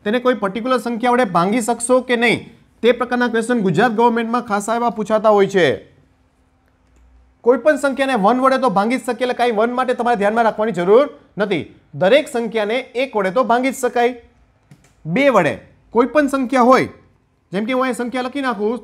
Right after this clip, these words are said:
છ આઠ ત્રણ ચાર, આને બે વડે ભાંગી શકશે કે નહીં, તે આપણે શું જોવાનું એના માટે? જો એકમ સ્થાન ઉપર ઝીરો, બે, ચાર, છ અથવા આઠ હોય, એકમ સ્થાન એટલે જમણી બાજુની પહેલી સંખ્યા,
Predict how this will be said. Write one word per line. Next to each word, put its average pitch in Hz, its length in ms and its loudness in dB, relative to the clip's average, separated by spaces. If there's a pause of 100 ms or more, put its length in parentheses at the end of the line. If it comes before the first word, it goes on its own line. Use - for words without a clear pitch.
છ - 140 -10 (640)
આઠ 208 340 2
ત્રણ 220 540 -2
ચાર, 190 360 2 (440)
આને 202 140 -4
બે 226 200 0
વડે 262 160 2
ભાંગી 226 300 -2
શકશે 262 340 -6
કે 247 120 -4
નહીં, 240 260 -2 (360)
તે 214 80 0
આપણે 254 240 0
શું 262 200 -4
જોવાનું 262 220 0
એના 247 120 -2
માટે? 247 400 2 (400)
જો 254 300 2
એકમ 262 340 0
સ્થાન 269 240 0
ઉપર 254 280 2
ઝીરો, 220 640 2 (160)
બે, 202 380 0
ચાર, 226 500 2
છ - 200 -14 (300)
અથવા 220 420 -2
આઠ 220 280 2
હોય, 180 280 -2 (540)
એકમ 165 320 -6
સ્થાન 240 240 -6
એટલે 240 140 0
જમણી 190 340 -2
બાજુની 196 380 -2
પહેલી 220 260 -2
સંખ્યા, 240 460 -4